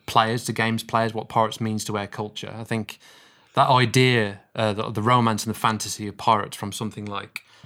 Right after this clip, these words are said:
uh, Treasure Island, you know, where you've got a crew following an, a, a map to X that marks a spot. It's not just being on a ship having adventures, it's getting on islands,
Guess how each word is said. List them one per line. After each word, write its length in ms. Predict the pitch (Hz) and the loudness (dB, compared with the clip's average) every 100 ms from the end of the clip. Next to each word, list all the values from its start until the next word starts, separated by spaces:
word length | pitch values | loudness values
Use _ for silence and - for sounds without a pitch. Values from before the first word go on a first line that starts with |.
| - - | -18 -2
uh, 240 | 110 101 | 0 0
Treasure 380 | 95 - 123 117 | 0 0 2 4
Island, 440 | 110 107 104 104 - | 4 2 -2 -6 -2
you 60 | |
know, 120 | 104 | -2
where 180 | 101 104 - 101 | -2 -4 -8 -16
you've 260 | 113 110 98 | -12 -6 -2
got 240 | 113 - | 0 -2
a 40 | 110 | -4
crew 500 | - - 117 107 101 | -4 0 2 2 -2
following 340 | - 113 104 | 0 2 2
an, 140 | 107 - | -2 -6
a, 140 | 117 113 - | -12 -16 -6
a 40 | 120 | 0
map 240 | 117 117 | 0 0
to 180 | - 120 | -4 -8
X 180 | 117 - | -8 -6
that 140 | 113 | -4
marks 280 | 110 107 - | -2 -4 -4
a 60 | 110 | -10
spot. 400 | - - - - | -8 -8 -10 -14
It's 180 | - - | -8 -2
not 180 | 120 - | -2 0
just 460 | 123 113 - - - _ - - - | -2 -2 -4 -8 -12 _ -20 -20 -8
being 260 | - 131 120 | 0 2 4
on 120 | 113 | 4
a 60 | 107 | 4
ship 260 | - 113 | 2 2
having 260 | - 107 107 | 0 -2 -2
adventures, 500 | 101 107 101 101 101 | -2 -2 -4 -6 -8
it's 200 | - - | -10 -8
getting 260 | - 120 110 | -4 -2 0
on 80 | |
islands, 680 | 107 107 107 98 98 92 - | 2 0 -2 -6 -10 -12 -16